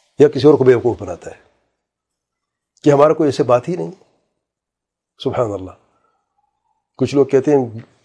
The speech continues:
کہ بھائی ب-، ب-، بڑی، آ، جو دنیا ترقی کر گئی ہے اور بہت آگے جا چکے ہیں ہم لوگ، لیکن کچھ مولوی حضرات جو بڑے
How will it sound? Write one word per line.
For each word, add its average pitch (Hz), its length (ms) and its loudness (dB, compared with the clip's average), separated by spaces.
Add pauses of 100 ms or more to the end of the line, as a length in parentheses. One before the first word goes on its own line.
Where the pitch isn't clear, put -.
(520)
کہ 120 60 -4
بھائی 127 180 2
ب-، 117 140 -6
ب-، - 240 -12 (460)
بڑی، 127 160 2 (220)
آ، - 40 -12 (720)
جو 123 480 0
دنیا 123 420 0
ترقی 143 340 2
کر 131 220 2
گئی 127 200 4
ہے 120 80 2 (380)
اور 131 120 0
بہت 127 220 0
آگے 143 240 4
جا 135 200 4
چکے 131 220 2
ہیں 131 80 2
ہم 127 100 0
لوگ، 117 140 0 (460)
لیکن 143 300 2
کچھ 160 220 0
مولوی 143 300 4
حضرات 135 320 4
جو 131 140 4
بڑے 135 240 4